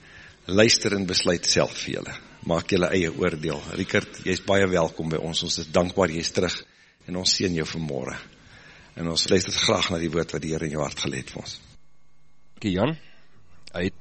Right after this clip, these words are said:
Speaker 2: kon my nie leer swem nie, en hy kon my nie leer spoorsny nie, maar ek het darm iets van jou geleer. Nee, wil jy hoor? Hoor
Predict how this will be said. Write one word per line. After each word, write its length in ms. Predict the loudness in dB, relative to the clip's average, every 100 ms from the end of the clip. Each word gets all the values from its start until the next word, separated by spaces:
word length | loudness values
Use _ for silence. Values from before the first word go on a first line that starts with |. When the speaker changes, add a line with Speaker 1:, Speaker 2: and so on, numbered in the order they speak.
| -4
Speaker 2:
kon 160 | 2 6
my 80 | 8
nie 100 | 8
leer 200 | 6 6
swem 320 | 6 6 6 6
nie, 140 | 2 0 -16 -16 -16 -16 -16 -16 -14
en 100 | -12
hy 40 | -2
kon 200 | 2 6
my 80 | 8
nie 80 | 8
leer 160 | 8
spoorsny 540 | 6 6 6 6 6 6
nie, 120 | 6
maar 120 | 4 4
ek 100 | 6
het 80 | 10
darm 260 | 10 8
iets 160 | 2 4
van 160 | 4
jou 120 | 4 2
geleer. 360 | 0 -8 -8 -8 -12 -18 -18 -20 -20 -20 -20 -20 -20 -18 -6
Nee, 220 | -6 -6 -8
wil 160 | -2
jy 60 | 4
hoor? 220 | 6 4 2 -12 -20 -20 -20 -20 -20 -20 -20 -20 -20 -20 -20 -20 -20 -20 -6 4
Hoor 140 | 4